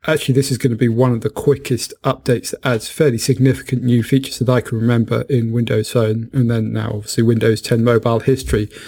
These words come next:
You know, yes, there was a point at which we were seeing kind of slightly more frequent updates, but they were very much point releases. This feels a little bit bigger. Um,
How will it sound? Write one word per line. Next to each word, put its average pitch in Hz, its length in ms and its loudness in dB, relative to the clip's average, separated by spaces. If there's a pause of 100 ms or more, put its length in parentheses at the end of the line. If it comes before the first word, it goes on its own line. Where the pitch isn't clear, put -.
(380)
You 135 120 4
know, 117 240 0
yes, 170 280 2
there 143 120 2
was 147 240 4
a 131 60 -2
point 151 360 2
at - 140 -10
which - 200 -4
we 127 60 4
were 123 100 2
seeing 123 340 0
kind 127 200 -4
of 110 60 -6
slightly 131 360 0
more 117 340 2 (420)
frequent 139 500 -4
updates, - 440 -2
but - 140 -8
they 143 120 6
were 131 140 2
very 131 220 2
much - 400 -8
point 131 300 0
releases. 127 500 -2
This 143 160 -4
feels 135 400 2
a 123 40 -4
little 120 220 -6
bit - 240 -6
bigger. 131 440 0 (400)
Um, 123 360 -4